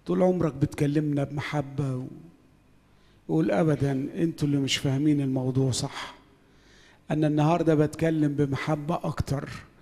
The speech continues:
لأن أنا حزين على الشجرة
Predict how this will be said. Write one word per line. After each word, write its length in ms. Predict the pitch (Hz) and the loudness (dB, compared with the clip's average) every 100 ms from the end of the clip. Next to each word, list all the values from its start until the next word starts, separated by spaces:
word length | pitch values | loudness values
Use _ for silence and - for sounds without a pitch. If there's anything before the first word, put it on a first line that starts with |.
| - - _ - | -20 -20 _ -4
لأن 240 | 160 160 | -2 0
أنا 220 | 156 156 156 | 0 0 -2
حزين 580 | 147 143 147 165 165 | -2 0 4 6 6
على 240 | 170 151 143 | 2 -2 -2
الشجرة 720 | - 160 160 143 143 143 | 0 2 2 2 2 2